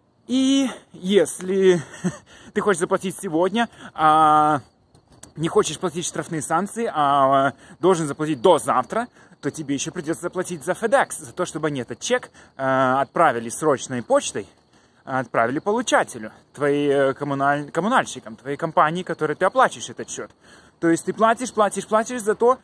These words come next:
за что обычные люди привыкли.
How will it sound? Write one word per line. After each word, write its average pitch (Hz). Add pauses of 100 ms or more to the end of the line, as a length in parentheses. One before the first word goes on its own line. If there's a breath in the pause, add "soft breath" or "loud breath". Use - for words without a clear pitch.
(220 loud breath)
за 156
что 202
обычные 233
люди 233
привыкли. 208